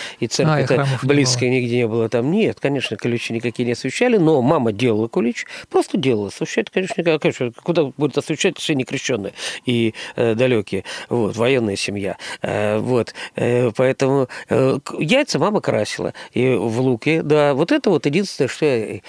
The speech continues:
Speaker 1: и знал. Поэтому тут вот, к сожалению, вот про себя я могу сказать, поэтому для меня как раз-то это и было, может быть, вы знаете, эм, э, с одной стороны, это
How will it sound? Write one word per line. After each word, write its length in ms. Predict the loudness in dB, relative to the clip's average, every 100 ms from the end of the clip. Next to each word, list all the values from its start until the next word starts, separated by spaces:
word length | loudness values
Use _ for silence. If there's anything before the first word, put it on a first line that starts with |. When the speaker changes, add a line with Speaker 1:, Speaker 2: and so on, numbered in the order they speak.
| -12 -6
Speaker 1:
и 60 |
знал. 340 | -4 -2 -4 -2
Поэтому 320 | -2 0 0
тут 160 | 0 -2
вот, 140 | -2
к 80 | -4
сожалению, 720 | -2 2 4 4 4 4 2 -2 -4
вот 140 | -2 -2 -2
про 140 | 0 2
себя 420 | 2 4 4 4
я 180 | 2 2
могу 180 | 2 2
сказать, 460 | 2 2 4 2 4
поэтому 340 | 2 4 2
для 140 | 4 4
меня 240 | 6 4
как 200 | 4 2
раз-то 280 | 2 2 0
это 140 | 2 2
и 20 |
было, 420 | 4 4 4 2 -2 -12 -4
может 260 | 2 2 4
быть, 180 | 0 0
вы 60 |
знаете, 520 | 0 4 4 2 0 0 -4 -10 -4
эм, 560 | 0 0 0 -2 -4 -6 -16 -12
э, 240 | -8 -8 -8 -10 -12 -12 -14 -12 -12
с 140 | -4 -2
одной 260 | 2 2
стороны, 380 | 2 2 2 4
это 520 | 2 4 2 4 2